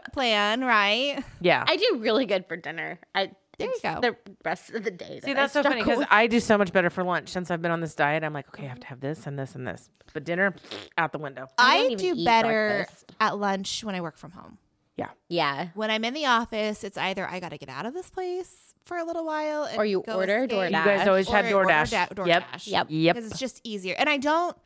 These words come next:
Speaker 1: I'm not organized enough to meal prep my lunches.
Speaker 2: Yeah.
Speaker 3: Well, and you, I feel like when I worked in the office too, it would be like, "Oh, I have an hour for lunch today or an hour and a half, or I have plenty of time between meetings." But then you would get pulled into something, or you would get,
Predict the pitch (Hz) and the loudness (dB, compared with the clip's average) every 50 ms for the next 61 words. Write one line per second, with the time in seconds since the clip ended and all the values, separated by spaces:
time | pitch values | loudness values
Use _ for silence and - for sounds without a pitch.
0 | - 233 247 254 269 269 - - - - 226 220 208 233 233 220 208 208 208 196 | -4 -2 0 2 2 2 2 0 0 0 0 0 0 -2 -2 -2 -2 -2 -4 -4
1 | - 208 196 185 190 - - - 233 214 190 185 180 180 - - 175 - - 165 | -6 -4 -4 -4 -6 -6 -8 -8 -8 -6 -4 -4 -4 -4 -4 -6 -8 -8 -8 -8
2 | 156 147 - - - 180 - - - - - 185 - - - - - - - - | -12 -12 -12 -12 -14 -14 -14 -14 -16 -16 -18 -18 -18 -14 -8 -6 -4 -4 -4 -6
3 | 160 _ _ _ _ - - - - 311 330 381 339 320 302 - - - - 330 | -10 _ _ _ _ -20 -18 -6 0 2 2 4 4 4 2 0 0 0 0 0
4 | - 392 453 466 466 349 247 202 - - - _ _ _ _ _ _ - - _ | 2 2 2 4 4 4 2 2 0 -4 -14 _ _ _ _ _ _ -20 -20 _
5 | _ _ - - 226 262 247 226 226 233 247 240 240 - 247 214 202 165 147 185 | _ _ -8 -4 0 0 2 2 2 4 2 2 2 0 0 0 2 2 2 2
6 | 185 - 196 185 185 - - - 226 220 208 185 175 180 180 165 185 185 175 170 | 0 0 0 -2 -2 -4 -8 -6 -2 0 2 2 2 2 0 -2 -4 -2 -2 -2
7 | 175 - - 277 330 320 294 294 294 320 311 277 269 - - - 214 240 254 247 | -2 0 2 2 4 4 4 4 4 2 2 0 0 0 0 2 2 4 4 2
8 | 233 233 240 226 220 208 226 247 - - - 208 185 180 175 170 175 175 185 190 | 2 2 2 2 2 2 0 -2 -2 -4 -2 0 2 4 4 4 4 2 2 2
9 | 156 175 208 214 220 214 220 220 214 214 208 190 - - 123 - 240 240 208 - | 2 2 2 2 2 2 2 2 2 2 0 0 0 0 2 2 2 0 0 -2
10 | - 240 233 226 220 - 220 208 196 190 190 - 220 196 175 185 185 196 185 175 | -2 0 0 0 0 0 0 0 0 0 -2 -2 -4 -4 -2 -2 -2 -2 0 -2
11 | 165 175 180 180 - - - - - - _ _ _ _ - 226 180 - 226 214 | -2 -2 -6 -8 -10 -14 -20 -20 -20 -20 _ _ _ _ -4 -2 0 2 2 2
12 | 214 208 202 196 190 190 180 - 196 170 151 - _ - - 180 175 185 226 262 | 2 2 2 2 2 2 2 2 2 0 0 0 _ -6 -4 -2 0 0 2 2
13 | 254 254 - - 226 226 214 - 233 233 226 220 214 208 - - 196 190 196 185 | 0 0 0 0 -2 -2 -2 0 0 2 2 0 -2 -2 -2 -2 -2 -2 -2 -2
14 | 180 180 170 - - 170 180 175 - - | -4 -4 -4 0 0 2 2 0 -2 -4